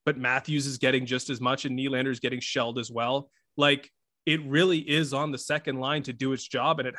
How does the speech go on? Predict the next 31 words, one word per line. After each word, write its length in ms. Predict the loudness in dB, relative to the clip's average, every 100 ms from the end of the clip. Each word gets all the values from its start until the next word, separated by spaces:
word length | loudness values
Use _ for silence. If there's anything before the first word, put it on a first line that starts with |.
| -4
hasn't. 420 | 0 0 -2 -8 _
I, 100 | -6 -4
I 180 | -2 -2
think 200 | -2 -4
John 260 | -2 -2
Tavares 420 | -4 -4 -2 -2 -4
just 240 | -10 -10
sticks 360 | -6 -8 -2 -2
out 200 | -2 -4 _ _
so 340 | -10 2 4 4
much 280 | 4 2 0
for 120 | -4
me 140 | -2
right 240 | -2 -2 -2
now 300 | -2 -2 -8 _ _
as 200 | 2 2
really 220 | 2 2
the 120 | 2 2
difference 400 | 0 -2 -6 -4
in 60 |
the 80 | -6
series 400 | -2 -2 -2 -4
and 120 | -8
why 240 | -2 -2 -2
Toronto 320 | -4 -4 -4
hasn't 220 | -6 -6
been 100 | -8
able 160 | -8 -10
to 100 | -12
take 160 | -12
advantage 480 | -6 -4 -4 -6 -12